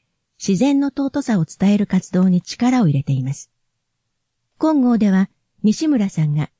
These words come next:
野鳥観察を始めたきっかけから、現在に至るまでを伺うとともに、野鳥観察のポイントを教えていただきました。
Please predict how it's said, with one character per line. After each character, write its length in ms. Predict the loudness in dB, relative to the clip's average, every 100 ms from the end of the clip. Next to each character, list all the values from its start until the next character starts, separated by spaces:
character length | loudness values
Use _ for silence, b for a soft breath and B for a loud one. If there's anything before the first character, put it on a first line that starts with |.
| _ _ -2
野 140 | -2
鳥 240 | 0 -2
観 220 | 0 -2 -2
察 280 | -2 0
を 40 | 0
始 240 | 2 2
め 100 | 2
た 140 | 0 -4
き 160 | -6
っ 20 |
か 140 | -4 -2
け 100 | -2
か 140 | -2
ら、 120 | -4 -8 _ _ _ _ _ _
現 260 | -2 0 0
在 200 | -2 -2
に 80 | -2
至 180 | -2 0
る 80 |
ま 160 | 0 2
で 80 | 2
を 80 | 2
伺 340 | 2 2 2
う 60 | 0
と 120 | -2
と 120 | -2
も 100 | -4
に、 200 | -8 -12 _ _ _ _ _ _ -2
野 140 | -2
鳥 200 | 0 -2
観 220 | -2 -4
察 240 | -4 -2 -2
の 80 |
ポ 160 | 0 2
イ 140 | 2
ン 20 | 2
ト 220 | 0 -2
を 60 |
教 260 | -2 -2 0
え 60 | 0
て 80 | 0
い 40 |
た 100 | 0
だ 100 | -2
き 100 | 0
ま 100 | -2
し 120 | -2
た。 160 | -10